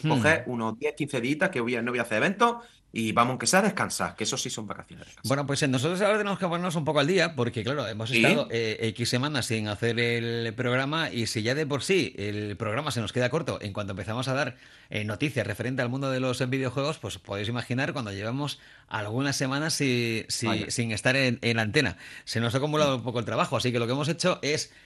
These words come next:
Speaker 1: no, no tirar de lo, noticias antiguas, sino de las noticias más, eh, fresquitas de esta jornada.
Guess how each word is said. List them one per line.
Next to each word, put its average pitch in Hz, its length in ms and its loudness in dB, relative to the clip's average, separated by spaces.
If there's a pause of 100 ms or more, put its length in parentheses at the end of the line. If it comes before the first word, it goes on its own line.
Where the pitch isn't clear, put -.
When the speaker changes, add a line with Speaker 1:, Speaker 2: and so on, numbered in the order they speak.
(160)
Speaker 1:
no, 131 360 -2
no 127 220 0
tirar 139 420 2
de 107 240 -4
lo, 104 340 -2
noticias 120 480 0
antiguas, 180 540 2
sino 110 260 -2
de 104 80 -2
las 101 140 -2
noticias 113 420 0
más, 117 300 0
eh, 127 80 0
fresquitas 123 500 -2
de 107 80 -6
esta 113 640 0
jornada. 143 560 0